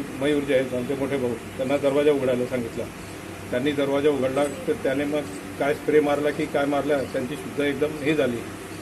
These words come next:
मग ते भाभींना हाका मारल्या. त्या भाभींनी त्याला ओळखलं की हा आपल्याकडेच काम करतो. त्याच्यासोबत पुन्हा चार लोक होते, एकदम तगडे पोरं होते सगळे. आणि मग त्याने दरवाजा उघडायला लावला आणि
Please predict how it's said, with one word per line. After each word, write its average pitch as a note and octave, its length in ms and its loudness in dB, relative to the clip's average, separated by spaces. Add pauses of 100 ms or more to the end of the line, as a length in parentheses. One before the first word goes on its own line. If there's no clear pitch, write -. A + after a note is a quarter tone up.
(280)
मग C#3 60 -2
ते D3+ 320 6
भाभींना D#3 600 2 (560)
हाका C3+ 240 0
मारल्या. C3+ 320 0
त्या - 260 -6
भाभींनी C3 380 0
त्याला D3+ 200 4
ओळखलं D#3+ 340 6
की B2+ 160 -2
हा C3 80 2
आपल्याकडेच C#3+ 480 -2
काम C3+ 140 0
करतो. B2+ 280 -2 (680)
त्याच्यासोबत D3 520 4 (200)
पुन्हा D#3+ 180 4
चार D#3+ 260 6
लोक D#3 160 4
होते, C3+ 360 4 (120)
एकदम C3+ 200 0 (120)
तगडे C#3+ 180 2
पोरं C#3+ 200 2
होते C3 240 2
सगळे. B2+ 240 0 (560)
आणि C3+ 140 -2
मग D3 160 2 (160)
त्याने D#3+ 500 4 (320)
दरवाजा D3 280 4
उघडायला C3+ 400 4
लावला D3 260 4
आणि D3 400 2